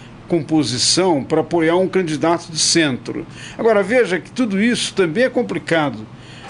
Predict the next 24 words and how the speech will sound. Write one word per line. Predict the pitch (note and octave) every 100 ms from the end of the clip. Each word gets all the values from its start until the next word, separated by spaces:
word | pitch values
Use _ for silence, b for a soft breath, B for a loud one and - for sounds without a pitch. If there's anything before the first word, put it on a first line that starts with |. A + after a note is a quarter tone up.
| B
Por | G3
exemplo, | F#3 F3 D3 D#3
o, | G3
o | -
candidato, | A3+ G#3 G3 - G#3+
um | A#3
dos, | A3+ -
dos, | E3 E3+ D3+
dos | D3+ C3 D3+ -
principais | A3+ A3+ G3+ - G3 F3+ B2
nomes | D#3+ E3 C#3+ B2
da |
candidatura | C#3+ D3+ D3 C3+ F3 D#3
de | -
centro | - D3+ B2 F3
hoje | G#3 A3+
é |
do | G3+ A3
ex-governador | G3+ G#3+ F#3 F3 F3 D#3+ B2+ F3 F#3+ - B B B
Geraldo | A#2+ E3 E3 F3+ E3+
Alckmin, | E3 D#3+ D3 D3+
de | C#3
São | - D#3+
Paulo. | - D3 C3